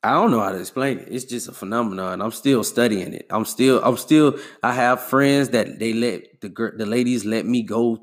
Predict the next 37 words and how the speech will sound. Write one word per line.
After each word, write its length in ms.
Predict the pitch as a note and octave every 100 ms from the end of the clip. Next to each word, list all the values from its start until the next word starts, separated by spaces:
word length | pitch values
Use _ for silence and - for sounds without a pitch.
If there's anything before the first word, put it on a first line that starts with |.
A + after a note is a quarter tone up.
| -
through 460 | A#2+ A2+ A2 A2+ A2+ _ _ _ _ _ _ _ _ _ _ _ _ _
their, 420 | F2+ A#2 A2+ A2 G#2+
uh, 480 | A2 G#2 G2+ F#2+ G2 _ -
inbox. 540 | B2 G#2 G#2+ A2 -
I'm 120 | A2+ A2+
just 240 | G2+ F#2
looking, 500 | G2+ G#2 - G#2+ G2+ - - - _
and 140 | G#2+ G#2
it's 140 | G#2+
just 340 | A#2 G2+ - -
cats 360 | C3+ A2+ -
in 120 | A2+
there 160 | G#2+ G#2
just 240 | F#2+ - - _ _ _
steady, 460 | - - C#3+ B2
sh-, 220 | B2 - -
"Hey, 240 | A#2+ B2
beautiful. 420 | G#2 A2 G#2 G#2+
Hey, 300 | F#2+ A#2 B2
f-, 160 | A#2 - - _ -
beautiful. 340 | G2 G2+ - F#2+
Good 160 | G#2 G2+
morning. 380 | A2+ A#2 G#2+
Good 160 | G2 G2
morning." 360 | G#2+ A#2 A#2 G#2
Shooting 280 | - C#3+
they 120 | A#2+ A#2+
shot, 280 | D3 C3
just 220 | C#3 E3 -
talking 380 | G3+ G3+ G3
to 40 | F3
themselves. 400 | D3+ D3+ C3 - - - C#3+
And 120 | D3+
I 160 | E3+
believe 680 | E3+ A#2+ D3 A3+ A#3 F#3 D3
that, 260 | D3 C3+ A2+
like, 360 | C#3 B2 -